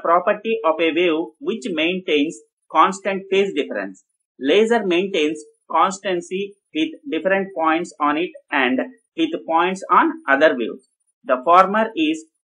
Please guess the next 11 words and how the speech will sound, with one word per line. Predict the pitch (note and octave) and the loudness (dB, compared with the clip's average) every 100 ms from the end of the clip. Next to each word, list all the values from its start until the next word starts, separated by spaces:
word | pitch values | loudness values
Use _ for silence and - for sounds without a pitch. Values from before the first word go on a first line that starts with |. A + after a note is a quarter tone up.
| _ _ - | _ _ 0
temporal | F3 F3+ G3 F#3+ F#3+ | 2 4 4 6 4
coherence | F3 D#3+ D#3+ E3+ E3+ D#3 | 2 2 2 2 -2 -2
and | C#3+ C3 B2+ - | 2 2 0 -8
the | C#3 C#3 | 0 2
later | C3+ E3+ G#3 G3 D3 | 4 2 2 0 0
is | C#3 C#3+ - | -2 -2 -10
space | _ - F#3 F#3 | _ 2 2 2
coherence. | E3+ C3+ A2 G#2+ - F3 | -4 -2 -2 -4 -2 2
Laser | G3 G3+ A3+ D#3+ | 4 4 0 -2
exhibits | C#3+ F#3 E3 C#3+ C#3 - B2+ | -4 -4 -2 -2 -4 -18 -16
both | B2+ F#3 A3 | -2 0 0